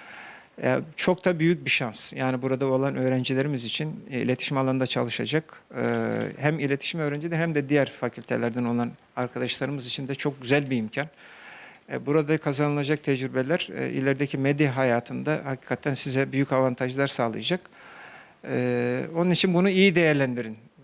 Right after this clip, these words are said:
diyorum Akademik T V çalışanlarına. E, diğer öğrencilerimize de sesleni-, sesleniyorum. E, eğer iletişim konusunda, e,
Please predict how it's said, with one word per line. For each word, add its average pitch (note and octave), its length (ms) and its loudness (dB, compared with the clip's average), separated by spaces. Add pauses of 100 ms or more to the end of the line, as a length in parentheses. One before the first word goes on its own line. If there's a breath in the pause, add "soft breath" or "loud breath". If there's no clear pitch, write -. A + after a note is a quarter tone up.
diyorum A#2+ 320 0
Akademik D3 540 2
T D3 120 4
V D3+ 60 6
çalışanlarına. C#3+ 800 2 (440 loud breath)
E, C#3+ 140 4
diğer E3+ 340 6
öğrencilerimize E3 760 4
de E3+ 80 2
sesleni-, D3+ 720 -2
sesleniyorum. C#3+ 840 -2
E, C#3 120 -2
eğer C#3+ 380 4
iletişim C#3+ 440 0
konusunda, D3 720 2
e, C3 300 0